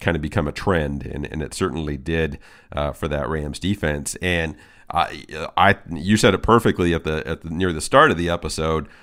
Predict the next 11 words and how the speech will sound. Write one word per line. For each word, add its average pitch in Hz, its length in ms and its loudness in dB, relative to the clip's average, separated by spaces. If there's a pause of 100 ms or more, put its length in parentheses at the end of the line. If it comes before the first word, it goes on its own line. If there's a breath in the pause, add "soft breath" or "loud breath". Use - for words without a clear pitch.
(140 soft breath)
reverting 98 920 6
to - 140 -4
so 107 320 0
many 113 240 4
of 95 140 0
those 85 240 -4
things 85 400 -2
that 78 160 -8
happened 78 580 -4
against 78 540 -8
Baltimore. 73 640 -4